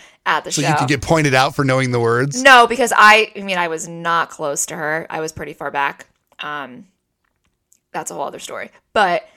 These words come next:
Speaker 1: I just, there was, like, this internal pressure. I'm like, "I, if I'm going there, I need to know most of the, uh,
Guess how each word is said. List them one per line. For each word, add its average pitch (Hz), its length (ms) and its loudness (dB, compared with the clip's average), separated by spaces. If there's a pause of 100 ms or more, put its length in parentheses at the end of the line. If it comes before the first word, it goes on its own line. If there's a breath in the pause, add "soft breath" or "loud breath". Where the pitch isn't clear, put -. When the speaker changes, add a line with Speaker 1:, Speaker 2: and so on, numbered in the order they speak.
(320 soft breath)
Speaker 1:
I 185 140 4
just, 208 280 -2
there 240 100 6
was, 220 80 0
like, 247 120 2
this 226 180 -2
internal 220 480 -4
pressure. 190 400 -4
I'm 185 120 2
like, 185 240 -6
"I, 190 160 -6
if - 120 -12
I'm 190 120 0
going 208 220 -2
there, 175 120 -4
I 165 60 -6
need 180 260 -8
to 190 120 -10
know 175 260 0
most 170 380 -4
of 160 280 -8 (120)
the, 175 200 -4
uh, 156 200 -2